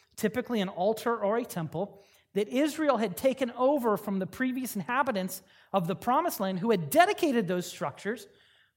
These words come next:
to their pagan gods. Now, the Bible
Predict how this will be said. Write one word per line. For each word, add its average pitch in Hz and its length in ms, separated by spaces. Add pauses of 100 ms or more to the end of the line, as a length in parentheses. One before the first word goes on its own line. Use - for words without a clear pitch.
to 214 160
their 214 380 (400)
pagan 190 460
gods. - 500 (1000)
Now, 185 60
the 175 80
Bible 285 360